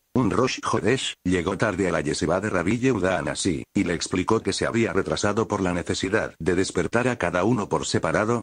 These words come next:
y aguardarlo a que terminara de rezar, antes de despertar a los otros.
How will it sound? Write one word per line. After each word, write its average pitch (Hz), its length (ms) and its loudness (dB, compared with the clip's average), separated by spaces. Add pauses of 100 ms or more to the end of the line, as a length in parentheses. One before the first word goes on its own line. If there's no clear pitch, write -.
y 95 140 4
aguardarlo 95 580 0
a 117 80 0
que 107 100 0
terminara 95 520 2
de 104 100 -2
rezar, 101 400 0 (100)
antes 117 440 0
de 127 80 4
despertar 101 520 -2
a 104 60 0
los 87 160 0
otros. 62 480 -4